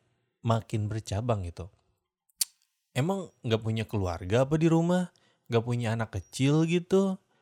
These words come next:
Gimana nanti kalau pulang nularin ke orang di rumah? Udah gitu, apalagi ke anaknya. Sampai situ aja tuh udah bener banget. Dan besar kemungkinannya untuk terjadi. Tapi ternyata gue punya alasan tersendiri kenapa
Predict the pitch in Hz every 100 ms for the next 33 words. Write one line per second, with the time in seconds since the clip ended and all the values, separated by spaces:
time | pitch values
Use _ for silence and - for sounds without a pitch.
0 | _ 143 170 196 196 185 180 143 139 139
1 | 139 143 143 131 127 131 131 131 131 131
2 | 135 156 165 156 156 151 127 123 135 160
3 | _ - - _ - 131 151 165 170 147
4 | 143 147 147 156 156 156 - _ - 151
5 | 165 180 175 175 170 165 170 175 170 208
6 | 214 202 - _ 151 165 156 147 135 135
7 | 131 131 160 147 123 - _ _ _ -
8 | 131 143 139 165 - 196 180 180 156 131
9 | 127 123 120 117 113 147 143 104 107 98
10 | 104 98 113 120 104 110 _ - - -
11 | 196 208 180 156 208 196 156 123 104 104
12 | 113 110 113 104 104 113 131 143 147 151
13 | - 104 92 95 143